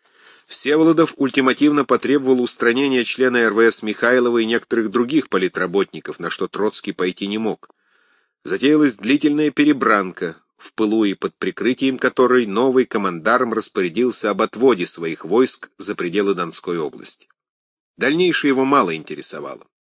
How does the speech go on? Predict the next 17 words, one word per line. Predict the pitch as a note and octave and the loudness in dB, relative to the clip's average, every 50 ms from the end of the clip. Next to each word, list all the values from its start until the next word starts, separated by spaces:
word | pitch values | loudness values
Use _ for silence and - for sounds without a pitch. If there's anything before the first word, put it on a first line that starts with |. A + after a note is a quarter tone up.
| _ _ _ - _ _ _ _ _ _ _ _ _ _ _ _ _ _ _ _ _ _ _ _ _ _ _ _ _ _ _ _ _ _ _ _ _ _ _ _ _ _ _ _ _ _ _ _ _ _ _ _ | _ _ _ -20 _ _ _ _ _ _ _ _ _ _ _ _ _ _ _ _ _ _ _ _ _ _ _ _ _ _ _ _ _ _ _ _ _ _ _ _ _ _ _ _ _ _ _ _ _ _ _ _
Семнадцатого | - - - B2+ D3 E3 F3+ F3 - - - D#3 D#3 | -14 -6 -4 -2 0 0 0 0 -2 -2 0 4 6
июня | D3+ C#3+ C#3+ D3+ E3 E3 D#3 D3 | 6 6 8 6 4 6 6 4
во | C#3+ C#3 | 4 4
время | C3+ D3 D3+ D3 C#3+ | 4 4 2 2 2
переезда | - C3 A#2+ A#2+ A#2+ C3+ C#3+ C3 A#2 B2 A#2 | 0 0 -2 0 2 2 2 2 2 0 -2
штаба | - - - C3 C3 B2+ B2+ B2 | -2 0 0 2 2 4 4 2
из | A2 G2+ | 0 0
Михайловки | A2+ A2 - - B2 B2 B2+ A#2+ A#2+ A2 - - A2+ G#2+ | -4 -6 -2 0 2 2 2 2 2 0 -2 -2 -2 -2
в | F#2+ | 0
Елань-Камышинскую | E2+ G2 G#2+ G#2+ A2+ A2+ G#2 - - G2 G2 A#2+ C3 - - C3 A#2 - - - B2+ A#2 G2+ | 0 0 0 2 2 0 -2 0 -2 0 0 0 -2 -2 -2 -6 -8 -10 -6 -2 -2 -2 -2
Всеволодов | - - - A#2 B2+ C3+ C3+ C3+ C3 C3+ C3+ - - - _ _ _ _ | -4 -4 -2 0 2 2 2 2 4 2 0 -2 -4 -18 _ _ _ _
отлучился | - F2+ F2 G2 G#2 G#2+ - - C3 C3 - - A2+ | -8 -8 -4 -2 -4 -4 -2 -2 -4 -4 -2 -4 -4
легковой | G#2+ G2 - - G2 G2+ A#2 A#2+ A2 | -4 -4 -2 -2 0 2 2 0 0
машиной | G2 F#2+ - - B2 C3 B2 A#2+ A#2 A2 | 0 -2 -4 -2 -2 -2 -2 -2 -4 -4
в | - - | -6 -12
хутор | - - B2+ B2 - G#2 - | -4 -2 -2 0 0 -2 -4
Сенной, | - - B2+ A#2 A#2+ C3 C#3+ D3 B2 E2+ - | -4 -10 -10 -8 -6 -2 0 0 0 0 -2